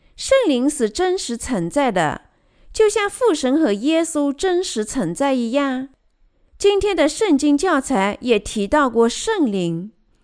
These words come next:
我们读到他的母亲玛利亚已经许配了约瑟，还没有迎娶，玛利亚就从圣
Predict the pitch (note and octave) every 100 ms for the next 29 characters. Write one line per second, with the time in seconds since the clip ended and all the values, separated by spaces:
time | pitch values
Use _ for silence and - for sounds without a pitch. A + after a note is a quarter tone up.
0 | _ A#3+ A3 G3+ G#3+ G3 F3 G#3 A#3+ A3
1 | G#3+ - _ - D#4+ D4+ C#4 A#3 F#3+ C4
2 | C4+ C4+ G3+ B3 C#4+ C4 A#3+ - B3 A#3
3 | D4 E4+ - A#3 F3+ D4 D#4+ A3+ G3 B3
4 | C#4 D4 - A#3 E3 - _ _ - C#4+
5 | F#4+ E4 A3+ A3 B3 E4+ - - F#3 D#3+
6 | - _ _ _ - D#4+ D4+ F4 A4 G#4
7 | F4+ E4+ F4 D4+ C#4 A#3+ - -